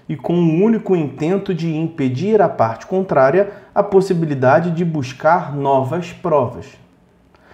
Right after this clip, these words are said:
Assim, só seria de se admitir a juntada de tal documento caso servisse para refutar um fato até então não alegado pela parte adversa,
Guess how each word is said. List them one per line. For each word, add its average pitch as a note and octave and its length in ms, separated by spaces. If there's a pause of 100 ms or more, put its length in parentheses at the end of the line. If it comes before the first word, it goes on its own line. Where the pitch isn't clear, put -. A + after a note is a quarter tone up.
(160)
Assim, F3+ 600 (280)
só - 540
seria G3 580
de D#3+ 120
se E3 260
admitir C#3+ 760 (340)
a E3+ 160
juntada E3+ 960
de C#3+ 160
tal C3 360
documento C3 760 (260)
caso F#3 320
servisse F3 680
para E3 280
refutar E3+ 800
um D3 140
fato D3+ 560 (320)
até D3+ 300
então C#3+ 400
não F3+ 320
alegado F3 560
pela D#3+ 260
parte C#3 400
adversa, E3+ 680